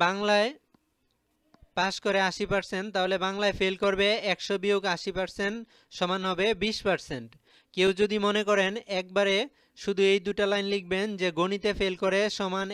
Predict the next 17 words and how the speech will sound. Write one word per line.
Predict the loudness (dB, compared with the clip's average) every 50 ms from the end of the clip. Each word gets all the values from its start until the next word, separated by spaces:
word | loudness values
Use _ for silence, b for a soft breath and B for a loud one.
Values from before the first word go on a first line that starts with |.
| -4 -4
একশো | -4 -4 -4 -4 -2
বিয়োগ | 0 2 0 0 0
সত্তর | -2 -4 -4 -2 0 0 0 0
পার্সেন্ট | 0 -2 -2 -4 -4 -6 -6 -4
সমান | -6 -6 -6 -4 -4 -4 -4 -4
তিরিশ | -4 -2 -2 -4 -4 -4 -4
পার্সেন্ট | -4 -4 -4 -6 -6 -6 -6 -8 -10 -14 b b b b b b b b
এবং | -2 0 2 2 0 0 -2 -2
বাংলায় | -2 0 0 0 0 0 0 0 0
ফেল | 0 -2 -2 0
করে | 0 0 0 0 0 -2
সমান | -4 -4 -2 -2 -4 -4 -6
একশো | -6 -6 -6 -4 -2
বিয়োগ | 0 0 0 0
আশি | 0 -2 -2 -4 -6 -4
পার্সেন্ট | -4 -4 -4 -4 -6 -6 -6 -6 -6 -6 -6 -4
সমান | -4 -2 -2 -2 -2